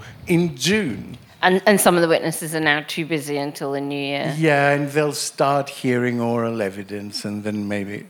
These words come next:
Speaker 1: so who knows whether that, uh, will happen. But William Ragg certainly, having announced he's not gonna stand again, hmm, that might be quite interesting.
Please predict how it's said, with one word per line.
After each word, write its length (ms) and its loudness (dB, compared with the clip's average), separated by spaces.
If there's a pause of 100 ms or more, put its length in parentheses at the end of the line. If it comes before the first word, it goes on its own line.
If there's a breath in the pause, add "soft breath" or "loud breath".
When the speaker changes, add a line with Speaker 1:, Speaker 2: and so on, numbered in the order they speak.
Speaker 1:
so 220 -12 (420 loud breath)
who 160 2
knows 300 2
whether 320 2
that, 560 -4 (200)
uh, 220 -6
will 200 -6
happen. 420 -2
But 320 2 (280 loud breath)
William 380 2
Ragg 260 2
certainly, 800 0
having 300 -2
announced 420 0
he's 140 -6
not 160 -2
gonna 180 -6
stand 320 -4
again, 420 -10 (600 loud breath)
hmm, 320 2
that 180 4
might 300 0
be 80 0
quite 360 -2
interesting. 600 -6